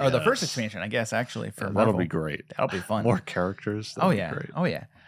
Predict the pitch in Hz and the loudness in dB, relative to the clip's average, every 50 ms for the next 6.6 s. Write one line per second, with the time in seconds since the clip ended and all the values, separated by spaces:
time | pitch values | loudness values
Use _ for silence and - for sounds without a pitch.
0 | - - 127 127 123 120 117 117 - - - - - 170 151 147 151 139 135 131 | -8 0 2 4 4 4 4 0 -2 -8 -10 0 4 4 6 6 6 6 6 6
1 | 147 185 254 - 349 254 - 202 175 147 - 123 131 131 123 117 110 135 131 143 | 6 2 2 -2 -4 -2 0 0 2 2 2 4 4 4 4 4 4 4 4 6
2 | 151 202 285 320 - - - 160 151 147 135 127 - 139 151 160 190 226 233 - | 6 6 4 2 0 0 2 4 6 6 4 2 2 2 4 6 6 6 4 2
3 | - - - - 233 220 160 127 113 85 107 117 117 120 117 113 110 - - - | 0 -6 2 4 6 6 6 6 4 2 0 0 0 0 -2 -2 -2 -6 -10 -12
4 | _ - 131 131 135 131 131 120 117 135 131 127 123 117 110 - - - - - | _ 2 6 6 8 8 6 6 4 4 4 6 4 4 2 -2 -10 -20 -20 -20
5 | - _ - 139 175 160 - 185 208 208 208 185 - - 160 151 - - - - | -10 _ -4 -4 -4 0 4 4 6 6 4 2 2 0 0 0 0 -2 0 0
6 | 123 120 - - 110 92 78 - - - - - | 0 0 0 -4 -4 -4 -4 -8 -14 -16 -16 -18